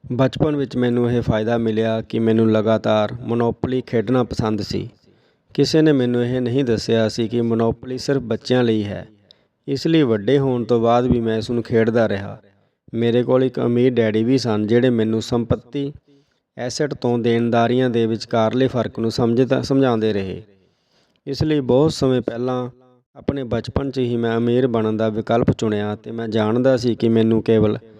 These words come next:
ਇੰਨਾ ਹੀ ਕਰਨਾ ਸੀ ਕਿ ਸੰਪਤੀਆਂ, ਅਸਲ ਸੰਪਤੀਆਂ ਨੂੰ ਇਕੱਤਰ ਕਰਨਾ ਸੀ। ਮੇਰੇ ਸਭ ਤੋਂ ਵਧੀਆ ਦੋਸਤ ਮਾਈਕ ਨੂੰ ਵਿਰਾਸਤ 'ਚ ਸੰਪਤੀ ਵਾਲਾ ਕਾਲਮ ਮਿਲਿਆ ਸੀ, ਪਰ ਉਸਨੇ ਇਸ ਨੂੰ ਬਣਾਏ ਰੱਖਣਾ ਵੀ ਸਿੱਖਣਾ ਸੀ।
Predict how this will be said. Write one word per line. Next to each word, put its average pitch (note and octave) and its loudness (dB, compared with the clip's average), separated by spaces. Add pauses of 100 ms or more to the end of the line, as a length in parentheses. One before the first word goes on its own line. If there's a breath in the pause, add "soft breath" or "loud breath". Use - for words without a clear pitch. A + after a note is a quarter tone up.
(380 soft breath)
ਇੰਨਾ C3 -4
ਹੀ D3 -4
ਕਰਨਾ A2+ -2
ਸੀ A2+ -6
ਕਿ A#2+ -2
ਸੰਪਤੀਆਂ, C3 -4 (680)
ਅਸਲ D#3+ 2
ਸੰਪਤੀਆਂ A#2+ 0
ਨੂੰ A#2 4
ਇਕੱਤਰ A#2 0
ਕਰਨਾ G2+ -4
ਸੀ। - -12 (680)
ਮੇਰੇ A#2 4
ਸਭ C3 0
ਤੋਂ C3+ 0
ਵਧੀਆ B2+ 2
ਦੋਸਤ A#2+ 2
ਮਾਈਕ A#2+ 0
ਨੂੰ C3 0
ਵਿਰਾਸਤ A#2 2
'ਚ B2+ -4
ਸੰਪਤੀ B2+ -4 (540 soft breath)
ਵਾਲਾ A#2+ 4
ਕਾਲਮ A#2 2
ਮਿਲਿਆ G#2+ 0
ਸੀ, G2+ -6
ਪਰ A#2 -12
ਉਸਨੇ C#3 -2
ਇਸ C3 -4
ਨੂੰ B2+ 0
ਬਣਾਏ A2+ 0
ਰੱਖਣਾ A#2 -4
ਵੀ B2+ -2
ਸਿੱਖਣਾ A#2 -2
ਸੀ। G2 -10